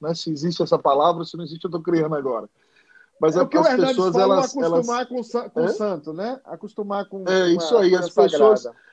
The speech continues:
Speaker 1: Então, assim, com o retorno, quando a gente abriu a Santa Ceia, e, e alguns irmãos mais velhos vieram de moto próprio,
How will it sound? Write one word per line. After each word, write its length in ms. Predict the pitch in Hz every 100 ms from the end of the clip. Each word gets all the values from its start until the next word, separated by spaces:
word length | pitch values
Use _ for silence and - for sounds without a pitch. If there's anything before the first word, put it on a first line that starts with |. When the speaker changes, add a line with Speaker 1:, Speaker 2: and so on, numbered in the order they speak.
| _
Speaker 1:
Então, 300 | 170 165 233
assim, 360 | 220 190 185 165 _
com 280 | 214 262 277
o 20 |
retorno, 880 | 202 180 180 185 202 190 160 135 113 _ _ _
quando 280 | 175 190 202
a 80 | 170
gente 240 | 190 190
abriu 400 | 165 139 180 208
a 60 | 175
Santa 340 | - 170 160
Ceia, 580 | 139 - 160 165 139 117 - _ _ _ _ _
e, 800 | 143 151 151 147 143 139 135 120 -
e 80 | 165
alguns 400 | 175 175 240 214
irmãos 340 | 180 196 196 165
mais 260 | 180 151
velhos 460 | 139 180 202 165 139
vieram 400 | 160 165 220 190
de 100 | 160
moto 320 | 160 175 170
próprio, 560 | - 156 202 - 135